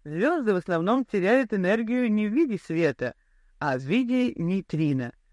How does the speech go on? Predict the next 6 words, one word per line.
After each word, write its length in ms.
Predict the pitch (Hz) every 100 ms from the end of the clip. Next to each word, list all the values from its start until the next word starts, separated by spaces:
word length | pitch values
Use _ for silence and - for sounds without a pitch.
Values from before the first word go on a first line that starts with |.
| _ _
Наступает 480 | 151 - 151 233 254
момент, 480 | 226 208 247 285 -
когда 440 | 156 147 180 208 -
энергетические 800 | 175 170 156 - 240 - - 185
запасы 480 | 165 139 196 - 196
звезды 560 | 160 143 131 180 254